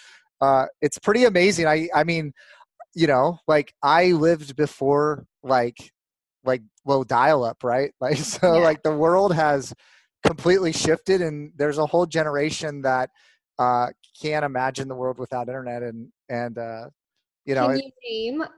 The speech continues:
Speaker 2: what we, people used to use to look up facts? What's the
Speaker 1: Yeah.
Speaker 2: name of the book?
Speaker 1: What's the name of the book?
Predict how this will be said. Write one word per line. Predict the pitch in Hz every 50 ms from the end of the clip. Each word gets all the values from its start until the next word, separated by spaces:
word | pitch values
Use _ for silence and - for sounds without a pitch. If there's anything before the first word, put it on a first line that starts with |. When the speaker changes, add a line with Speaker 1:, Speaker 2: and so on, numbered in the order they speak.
| _ _ _
Speaker 2:
what | - 226 220 233 214 196 202
we, | 214 226 220 208 202 196 - _ _ _
people | - 247 233 - 233 233
used | 214 190 190 190 - -
to | 254
use | 247 247 247 254 254 262 -
to | - 254
look | 233 220 226
up | 214 - -
facts? | 202 180 196 247 - - - - _ _ _ _ _
What's | 220 226 220 - -
the | - - 262
Speaker 1:
Yeah. | 254
Speaker 2:
name | 247 233 226 _ _
of | 220 220
the | 190
book? | 196 - - - _ _ _ _ _ _ _ _ _ _ _ _ _ _ _ _ _ _ _ _ _ _
Speaker 1:
What's | - 147 151 -
the | 165 175
name | 170 170 170
of | 156 139
the | 127
book? | 113 135 147 175 -